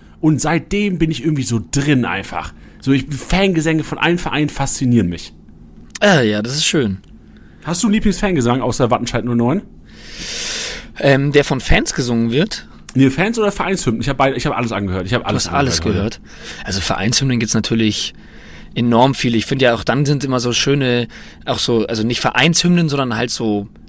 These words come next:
Speaker 2: Lieder, die halt trotzdem gesungen werden. Also weißt du, die so, keine Ahnung, bei sechzig gibt's das, äh, achtzehnhundertsechzig Party Project. Das ist auch Weltklasse. Das ist, hat, ist schon,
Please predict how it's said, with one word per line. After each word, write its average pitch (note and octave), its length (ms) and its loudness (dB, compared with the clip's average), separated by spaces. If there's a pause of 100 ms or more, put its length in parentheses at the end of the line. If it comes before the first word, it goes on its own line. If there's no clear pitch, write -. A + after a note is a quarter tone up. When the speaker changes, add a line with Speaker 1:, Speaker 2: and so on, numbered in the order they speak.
(120)
Speaker 2:
Lieder, D3 460 2
die A#2+ 160 -2
halt A2+ 100 -2
trotzdem C#3+ 320 -2
gesungen D#3 480 2
werden. E3 540 0 (180)
Also A2 240 -4
weißt A#2+ 180 2
du, F#3+ 40 0
die C3 140 0
so, A2 300 2 (640)
keine B2 140 2
Ahnung, B2+ 120 0
bei A#2+ 80 4
sechzig - 340 0
gibt's - 180 -2
das, B2 200 2
äh, B2+ 220 0
achtzehnhundertsechzig C3 600 -2
Party C3 260 4
Project. A2 640 0
Das A#2 120 0
ist A#2+ 120 -6
auch A2+ 240 -4
Weltklasse. A#2 540 0
Das A2 140 0
ist, A#2 80 0
hat, B2 140 -2
ist - 180 0
schon, B2+ 280 0